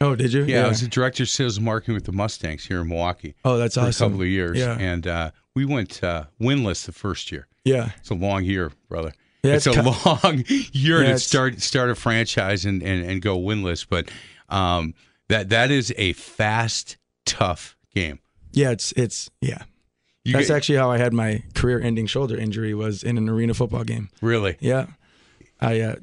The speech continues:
Speaker 1: uh, the guy went motion, so instead of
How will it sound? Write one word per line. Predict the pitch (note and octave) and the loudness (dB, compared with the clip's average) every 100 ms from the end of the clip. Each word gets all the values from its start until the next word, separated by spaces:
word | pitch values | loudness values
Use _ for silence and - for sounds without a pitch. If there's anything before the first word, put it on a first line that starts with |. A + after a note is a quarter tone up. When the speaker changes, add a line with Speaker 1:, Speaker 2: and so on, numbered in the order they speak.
| - | -4
Speaker 1:
uh, | A2 G#2+ | -2 -2
the | G#2+ G#2+ - - _ - | -2 -4 -8 -14 _ -4
guy | C#3 C#3 | 0 2
went | C#3 C3 | 2 2
motion, | C#3 C#3 D#3+ D3+ D3 D3 - - - - - - | 2 2 0 -2 -4 -8 -16 -20 -20 -20 -20 -6
so | C3 B2 | 0 0
instead | G#2+ C3+ B2+ | 0 2 2
of | A#2 | 2